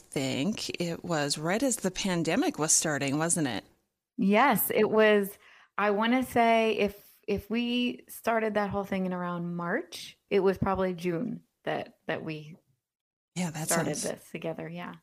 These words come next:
Speaker 1: that
Speaker 2: But I
Speaker 1: sounds
Speaker 2: didn't start recording right away. I was writing for you a little bit in the beginning.
Speaker 1: Yeah, 'cause you were writing for the A Brief History segment.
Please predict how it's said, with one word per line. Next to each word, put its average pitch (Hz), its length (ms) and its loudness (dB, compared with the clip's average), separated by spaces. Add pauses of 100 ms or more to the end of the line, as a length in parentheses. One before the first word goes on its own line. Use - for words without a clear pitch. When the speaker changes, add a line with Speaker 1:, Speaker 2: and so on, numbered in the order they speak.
Speaker 1:
that 180 240 -2
Speaker 2:
But 233 100 10
I 220 100 10
Speaker 1:
sounds 220 40 2
Speaker 2:
didn't 285 320 6
start 240 240 6
recording 214 480 4
right 165 200 0
away. - 520 -4
I 185 100 4
was 180 140 2
writing 202 380 4
for 180 120 -2
you 147 160 0
a 135 60 -2
little 135 220 -2
bit - 160 -4
in 139 100 -2
the 143 60 -4
beginning. 156 480 -6 (180)
Speaker 1:
Yeah, 240 300 4
'cause 180 180 0
you 226 160 0
were 285 160 2
writing 180 400 2
for 160 580 2
the 147 520 0
A 165 60 2
Brief 175 280 0
History 190 380 0
segment. - 500 -2